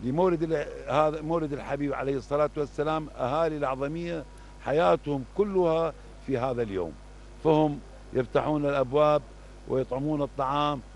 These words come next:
وخصوصا كما يسموها الزردة والحلويات لكل أهالي الأعظمية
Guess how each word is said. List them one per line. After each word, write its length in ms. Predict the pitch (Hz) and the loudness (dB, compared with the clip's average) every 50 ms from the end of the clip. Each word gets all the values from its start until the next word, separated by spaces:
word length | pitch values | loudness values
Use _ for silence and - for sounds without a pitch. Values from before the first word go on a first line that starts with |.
| - - - | -16 -8 -4
وخصوصا 560 | 139 120 - 131 135 - - 160 147 117 139 | -4 -2 -2 -2 -6 -4 -4 -6 -6 -4 -6
كما 300 | 135 113 143 135 135 139 | -4 -2 -2 -2 -2 -2
يسموها 680 | 135 131 95 117 135 135 139 143 139 131 131 131 117 - - - - | -2 -4 -4 -6 -6 -4 -4 -2 -2 -2 -2 -4 -6 -8 -12 -14 -10
الزردة 680 | 107 107 104 101 147 151 147 131 120 135 135 135 135 123 - - - - - | -8 -8 0 2 4 4 4 2 0 0 0 0 0 -2 -6 -12 -20 -14 -6
والحلويات 840 | - 135 127 - 131 131 135 131 131 135 139 143 143 143 143 135 131 - - - - - - - - - | -4 -4 -4 0 0 2 2 2 2 2 4 4 4 6 4 2 0 -2 -10 -20 -20 -20 -20 -20 -14 -8
لكل 880 | 117 131 135 139 135 135 135 - - - - - - 202 247 262 247 | -4 -2 -2 0 0 -2 -4 -8 -16 -20 -16 -4 6 6 6 6 6
أهالي 460 | 214 - - 170 - 151 180 175 160 156 | 0 0 2 4 4 6 4 4 4 2
الأعظمية 500 | 156 139 147 147 156 156 151 151 135 | 0 0 0 -2 -2 -2 -2 -2 -2